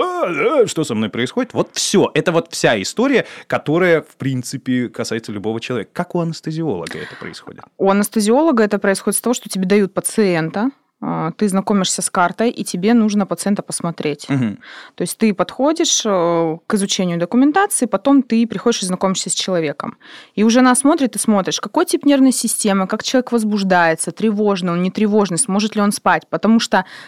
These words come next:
Speaker 2: подготовка к самой анестезии, она начинается за сутки, за двое, а если есть какие-то хронические заболевания, то, а,
Speaker 1: Ещё раньше?
Speaker 2: ещё раньше. То есть можно там пациента готовить и за неделю, да?
Speaker 1: Мам дорогая.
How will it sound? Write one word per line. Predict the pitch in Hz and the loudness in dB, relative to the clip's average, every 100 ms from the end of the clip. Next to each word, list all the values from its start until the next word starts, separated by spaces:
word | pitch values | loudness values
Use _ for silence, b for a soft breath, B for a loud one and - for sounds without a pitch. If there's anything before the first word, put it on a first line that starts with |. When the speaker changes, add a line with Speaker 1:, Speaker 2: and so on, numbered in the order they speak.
| B | B
Speaker 2:
подготовка | 208 208 226 254 214 | 0 2 2 2 0
к | - | -2
самой | 214 208 | 2 2
анестезии, | 208 - 208 269 | 2 -2 -2 2
она | 277 | 4
начинается | 196 - 202 208 185 | 2 0 -2 -2 -4
за | 175 | -2
сутки, | - 247 - - 277 | 0 -2 -4 -4 -2
за | 202 196 | -2 -2
двое, | 180 190 240 254 - | 0 4 4 4 2
а | |
если | 190 214 - 202 | 0 0 -2 -2
есть | 202 208 | -2 -2
какие-то | 185 - 185 | -6 -6 -6
хронические | 170 202 208 208 - 175 | -4 2 2 2 -4 -6
заболевания, | 165 170 175 196 277 226 | -2 0 2 4 4 2
то, | - 185 220 B B B B | 2 0 0 B B B B
а, | 175 170 165 165 | 2 4 6 4
Speaker 1:
Ещё | 156 143 | 4 4
раньше? | 196 190 120 - - B - | 4 4 0 -8 -14 B -10
Speaker 2:
ещё | 175 196 - 247 | -2 -2 2 4
раньше. | 254 208 - | 4 2 0
То | |
есть | 180 | -4
можно | 196 208 220 | 0 2 2
там | 180 170 151 135 | 2 2 0 -2
пациента | 175 - 220 202 | -4 0 0 2
готовить | 175 - 190 - | -2 0 -2 0
и | |
за | 175 | -2
неделю, | 185 202 180 180 147 | 2 2 2 0 0
да? | 143 160 262 B B B - | 0 -2 -4 B B B -8
Speaker 1:
Мам | 95 80 | -8 -8
дорогая. | 82 85 82 | -12 -12 -12